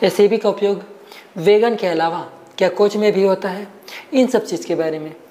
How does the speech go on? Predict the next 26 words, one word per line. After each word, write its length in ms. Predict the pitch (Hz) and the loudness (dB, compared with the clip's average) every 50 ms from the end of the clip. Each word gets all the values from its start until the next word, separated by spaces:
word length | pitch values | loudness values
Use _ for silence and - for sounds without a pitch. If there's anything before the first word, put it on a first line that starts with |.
| - - - - - - | -20 -20 -20 -20 -10 -2
तो 80 | 196 196 | 2 4
आइए 220 | 190 196 208 208 | 4 6 4 2
शुरू 240 | 202 - 208 208 208 | 2 2 2 2 2
करते 280 | 214 214 196 196 - 202 | 4 2 2 0 0 -4
हैं। 220 | 185 208 226 214 - - - - - - - - - - - | -4 -4 -6 -8 -12 -16 -20 -20 -20 -20 -20 -20 -18 -8 -4
मैं 200 | 180 202 226 233 | 0 2 2 2
हूं 160 | 220 196 180 175 | 2 0 0 0
हरीश 480 | 190 208 214 - - - - - - - - - - | 2 4 4 4 2 -2 -6 -8 -12 -14 -18 -10 -4
और 120 | 180 180 175 | -2 2 2
आप 140 | 180 180 165 | 2 2 4
देख 240 | 202 202 196 196 196 | 4 2 2 2 -2
रहे 100 | 185 196 | -8 -8
हैं 220 | 214 226 226 226 - - - - - | -8 -10 -12 -14 -18 -20 -20 -12 -4
रेलवे 360 | 170 175 175 175 175 226 254 262 - - - - - - - - - | 0 0 2 4 4 2 2 2 -2 -8 -14 -16 -18 -20 -18 -10 -6
नॉलेज। 480 | 165 165 156 139 139 131 - - - - - - - - - - - - - 151 | -4 -4 0 2 2 0 0 -2 -6 -12 -12 -16 -20 -20 -20 -20 -20 -10 -2 0
भारतीय 420 | 170 175 180 170 170 - 233 226 | 2 2 2 2 0 0 0 2
रेल 180 | 208 196 185 175 | 2 2 0 -2
में 240 | 180 202 226 240 - - - - - - - _ - | -4 -8 -10 -12 -14 -20 -20 -20 -20 -20 -16 _ 0
वैगन 340 | 160 185 196 190 220 226 220 | 2 4 4 4 4 2 0
या 140 | 214 202 185 | 0 0 0
मालगाड़ी 420 | 185 196 214 214 202 180 165 170 170 | 0 2 2 2 2 2 2 0 -2
के 180 | - 214 226 233 - - - - - - - - - - - - - | -4 -6 -10 -10 -14 -18 -20 -20 -20 -20 -20 -20 -20 -20 -20 -14 -12
व्हील 360 | 170 151 165 233 262 233 170 131 - - - | -6 0 2 4 4 4 2 -2 -6 -8 -2
और 260 | 214 196 196 220 196 202 | 2 2 4 4 2 0
ब्रेक 280 | 170 - 226 240 233 - | 2 4 4 4 4 2
ब्लॉक 320 | 170 143 139 127 - - | -2 -4 -4 -4 -8 -12